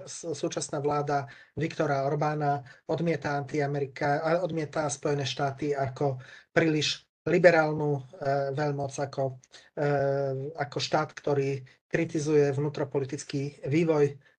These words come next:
v krajine smerom k autoritarizmu a zároveň, e, m, kde Viktor Orbán, e, pretransformoval aj, e,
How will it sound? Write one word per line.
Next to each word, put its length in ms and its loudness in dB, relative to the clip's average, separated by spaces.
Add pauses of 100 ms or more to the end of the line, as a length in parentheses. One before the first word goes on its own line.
v 80 -18
krajine 640 2
smerom 480 -4
k 480 0
autoritarizmu 920 2 (320)
a 180 4
zároveň, 600 -2
e, 40 -8 (1040)
m, 180 -2 (280)
kde 420 0 (240)
Viktor 400 -2
Orbán, 400 2
e, 80 -6 (1700)
pretransformoval 960 2
aj, 320 0
e, 40 -10